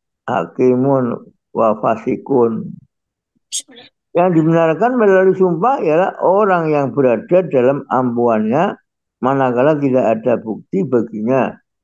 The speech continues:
Dikatakan demikian karena ada kalanya mereka dicurigai. Jadi orang-orang yang dicurigai, ya disumpah nurut-nurut aja.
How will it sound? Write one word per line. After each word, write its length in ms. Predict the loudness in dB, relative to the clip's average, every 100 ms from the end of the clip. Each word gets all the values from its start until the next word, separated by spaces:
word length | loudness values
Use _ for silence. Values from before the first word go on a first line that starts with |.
| _ -6
Dikatakan 560 | -2 0 0 0 0 0
demikian 640 | 0 0 0 0 0 0
karena 400 | 0 0 -2 -4 -8 _ -6
ada 300 | -2 0 0
kalanya 400 | 2 2 2 0
mereka 480 | 0 0 0 0 0 -2
dicurigai. 1120 | -4 -4 -4 -4 -4 -4 -4 -4 -8 -12 -16 _ _ _ _ _ _ _ _ _ _ _ _ _ _ -8
Jadi 100 | -2
orang-orang 560 | 2 2 2 0 0 0
yang 180 | 0 0 -2 -4 -6 -8 -8
dicurigai, 1200 | -6 -4 -2 -2 0 -2 -2 _ -8 -6 -6 -8 _ _ _ _ 0
ya 340 | 2 2 0
disumpah 480 | -4 -2 -2 0 0
nurut-nurut 560 | 0 0 0 -2 -2
aja. 640 | 0 2 2 2 -2 -4